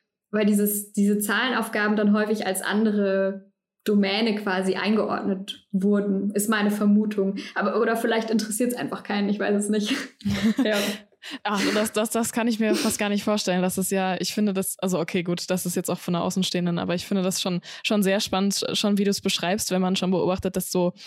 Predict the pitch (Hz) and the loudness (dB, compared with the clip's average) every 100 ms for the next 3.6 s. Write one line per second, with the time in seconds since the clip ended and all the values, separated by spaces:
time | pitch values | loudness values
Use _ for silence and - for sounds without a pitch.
0 | - - 190 196 - 226 233 214 185 190 | -16 -6 -4 -2 0 0 0 0 0 2
1 | 190 185 - 185 185 185 190 190 185 180 | 2 0 0 0 0 0 0 0 0 0
2 | 175 - - 208 196 196 202 - 208 180 | -2 -6 -2 0 0 0 -2 -2 0 0
3 | 233 - - 185 - - | 0 -2 -2 -2 -4 -8